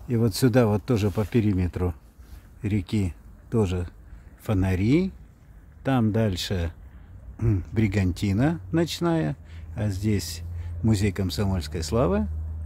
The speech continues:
И вот теперь веду обратно. Опять там на другой ст-, стороне реки,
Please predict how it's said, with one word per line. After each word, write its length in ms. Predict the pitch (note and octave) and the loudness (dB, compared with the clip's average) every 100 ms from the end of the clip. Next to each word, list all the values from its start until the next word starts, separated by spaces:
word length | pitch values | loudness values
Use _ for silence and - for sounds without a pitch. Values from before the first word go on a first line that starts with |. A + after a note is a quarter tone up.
| - - - - - - - | -8 -10 -10 -10 -12 -12 -4
И 100 | D#3 | 0
вот 200 | F3+ D#3 | 0 0
теперь 320 | C#3+ C3 B2+ | -4 2 2
веду 300 | A2 G#2 A2 | 4 2 2
обратно. 680 | G2+ F2 F2+ D#2+ - C3 F3 - - - - - - - - - - - - - - - - | 0 0 0 -2 0 0 0 -4 -20 -20 -20 -20 -20 -20 -20 -20 -20 -20 -20 -20 -20 -20 -12
Опять 340 | G#2+ A2+ F#2+ | -4 -2 -2
там 260 | - G#2+ F#2+ - | -2 0 0 0
на 120 | A2+ G#2 | 0 4
другой 360 | A#2+ A2+ A2 | 4 4 2
ст-, 340 | - - A2 G#2 | 0 -4 -2 -2
стороне 640 | - A2 A2 G#2+ F#2 D#2+ - | -4 0 2 2 2 -2 -6
реки, 480 | A2 G2+ - G#2 F2 | -2 -2 -2 -2 -2